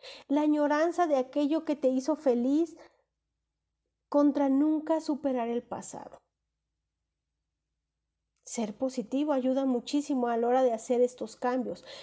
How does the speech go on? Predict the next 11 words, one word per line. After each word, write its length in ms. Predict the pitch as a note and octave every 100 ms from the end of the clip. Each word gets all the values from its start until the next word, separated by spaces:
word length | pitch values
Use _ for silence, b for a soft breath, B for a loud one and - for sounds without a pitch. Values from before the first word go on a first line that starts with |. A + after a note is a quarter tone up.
| B
Pensar 840 | - C4 B3 - - B3+ C#4 D#4 D4+
que 140 | D#4
lo 180 | C#4+ C4
que 100 | A#3+
está 440 | A3 - B3 B3
por 240 | B3+ C4 C4
pasar 500 | A3+ G#3+ C#4+ D#4+ E4+ - _ _ _ _ _ _ _
es 260 | - B3+ B3+
por 300 | - C4+ C4
tu 160 | B3+
bien. 260 | G#3+ F#3+ -